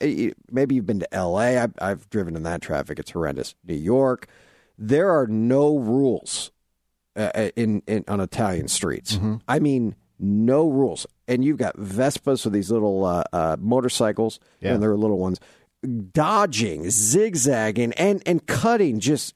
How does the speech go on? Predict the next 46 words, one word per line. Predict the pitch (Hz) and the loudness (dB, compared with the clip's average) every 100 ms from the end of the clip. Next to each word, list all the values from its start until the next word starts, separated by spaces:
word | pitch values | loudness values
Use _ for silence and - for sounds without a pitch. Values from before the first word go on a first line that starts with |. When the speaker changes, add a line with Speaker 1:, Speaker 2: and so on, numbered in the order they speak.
| - | -4
Speaker 1:
you | 143 | 0
know, | 135 | 2
right | 131 170 180 | 2 2 2
through, | 175 151 | 2 0
right | 285 | 2
in | 294 | 0
front | 190 | 0
of | 120 | 0
our | 87 | -2
bus, | 85 104 73 - - | 0 0 0 -6 -6
you | - 90 | -4 -2
know. | 80 - - | -4 -8 -4
No | 139 175 | 2 2
line, | 165 147 147 147 135 | 4 2 2 4 4
no | 156 | 4
one | 170 165 | 2 2
pays | 151 156 | 2 2
attention. | 139 - 131 123 127 | 0 0 0 0 2
You're, | 127 120 | 2 4
you're | 123 127 | 4 2
in | 117 | 2
the | |
middle | 117 135 | 2 2
of | 123 | 4
the | |
road. | 117 120 117 | 4 4 4
You're | 107 | 2
just | 98 117 | -2 -2
kinda | - 113 | 0 0
driving. | 98 107 104 104 107 104 - _ _ - | 2 2 2 2 0 -2 -6 _ _ -2
Everyone | 120 131 123 | 2 2 0
just | 113 | -2
kinda | - 113 | -2 -2
creates | - 117 110 113 - | 0 2 2 0 0
their | 110 107 | 2 2
own | 104 98 | 2 2
lane. | 95 95 | 2 0
It's | 85 - | -2 -6
chaos. | - 60 50 - - - | -8 -6 -8 -12 -8 -2
But | 131 | 0
then | 208 | 2
you | 240 | 2
go | 175 | 2
to | 139 | 0
Assisi, | 101 - 123 - - - - _ _ _ _ _ _ | -2 -2 -2 -2 -8 -12 -16 _ _ _ _ _ _
and | 95 87 85 | -4 -2 -2